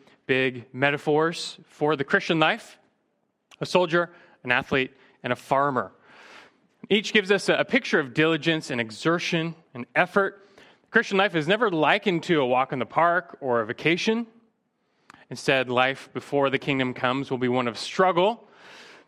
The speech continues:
And oftentimes that struggle is directed against ourselves. We must constantly battle the old self as we seek to put off sin, put on righteousness. If we're gonna grow,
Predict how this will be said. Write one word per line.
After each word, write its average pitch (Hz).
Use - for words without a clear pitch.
And 170
oftentimes 190
that 165
struggle 196
is -
directed 175
against 170
ourselves. 160
We 160
must 151
constantly 170
battle 147
the 135
old 147
self -
as 127
we 135
seek -
to 135
put 147
off 131
sin, 190
put 139
on 120
righteousness. 113
If 147
we're 175
gonna 175
grow, 143